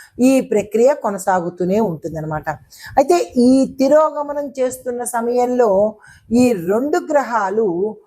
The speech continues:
కొన్ని రాసుల వారికి మాత్రమే రక్-, కొన్ని ప్రయోజనాలు ఇస్తున్నారు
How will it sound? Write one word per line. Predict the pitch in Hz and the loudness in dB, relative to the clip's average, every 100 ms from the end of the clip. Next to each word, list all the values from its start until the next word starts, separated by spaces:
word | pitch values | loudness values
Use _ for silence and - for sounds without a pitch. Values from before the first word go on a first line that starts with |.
| _ _ - | _ _ 0
కొన్ని | 302 339 359 359 349 | 0 0 -4 -2 0
రాసుల | 269 240 247 247 233 | 2 0 -2 -2 0
వారికి | 214 202 196 196 | 0 -2 -6 -10
మాత్రమే | 180 180 190 - 196 196 202 175 185 202 - _ - - 185 | -8 -6 -8 -4 -2 0 0 -2 -4 -6 -14 _ -20 -8 0
రక్-, | 262 - - _ - | 0 0 -18 _ 0
కొన్ని | 302 339 | 0 0
ప్రయోజనాలు | 349 254 233 220 202 202 240 | -2 0 2 0 -4 -4 -4
ఇస్తున్నారు | 254 180 - 175 165 156 | -4 -8 -10 -6 -4 -6